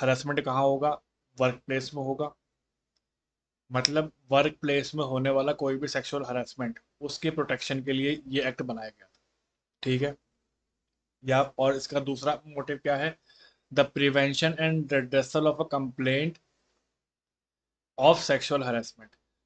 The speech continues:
मतलब sexual हैरेस-, harassment से जुड़ी हुई जो भी शिकायतें हैं उसका नि-, निस्तारण कैसे हो, उसका स-, निपटारा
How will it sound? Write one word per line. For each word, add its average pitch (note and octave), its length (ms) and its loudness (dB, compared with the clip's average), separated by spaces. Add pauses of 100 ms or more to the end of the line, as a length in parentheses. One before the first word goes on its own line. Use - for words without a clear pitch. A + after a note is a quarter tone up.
(160)
मतलब C3 300 2
sexual D3 420 -2
हैरेस-, C3 460 -6 (100)
harassment C3+ 400 -2
से D3 120 0
जुड़ी C3+ 240 0
हुई C#3+ 160 0
जो C3+ 180 0
भी C#3 220 -4
शिकायतें B2 540 -4
हैं A#2+ 200 -6 (840)
उसका C#3 300 2
नि-, D3 200 -2 (1300)
निस्तारण C3 580 0
कैसे C3+ 320 0
हो, B2 200 -4 (680)
उसका C#3+ 300 2
स-, - 240 -6
निपटारा C3+ 440 2